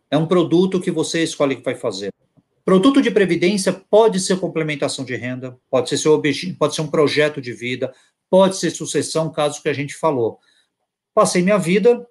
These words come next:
guanche, consegui juntar o meu cesto de maçãs, aí eu vou decidir o que eu vou fazer com ele, tá? Quem vai tomar a decisão é sempre o cliente, tá?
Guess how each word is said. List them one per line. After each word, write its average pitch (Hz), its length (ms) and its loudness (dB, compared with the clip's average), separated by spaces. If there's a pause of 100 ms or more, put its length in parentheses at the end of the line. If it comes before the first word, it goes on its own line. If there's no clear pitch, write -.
(560)
guanche, 151 520 2
consegui 185 640 0 (240)
juntar 175 360 0
o 175 80 0
meu 170 160 -2
cesto 160 340 -4
de 156 60 -6
maçãs, 175 400 0
aí 196 100 2
eu 196 80 2
vou 185 140 -2
decidir 185 520 -2
o 180 80 -2
que 190 60 -6
eu 175 60 0
vou 180 120 -2
fazer 170 360 -6
com 185 100 0
ele, 127 300 0
tá? 139 320 0 (400)
Quem 269 180 6
vai 240 160 6
tomar 190 300 4
a 180 40 6
decisão 180 680 0
é 160 100 2
sempre 160 380 -2
o 156 80 0
cliente, 123 480 -4
tá? 135 280 0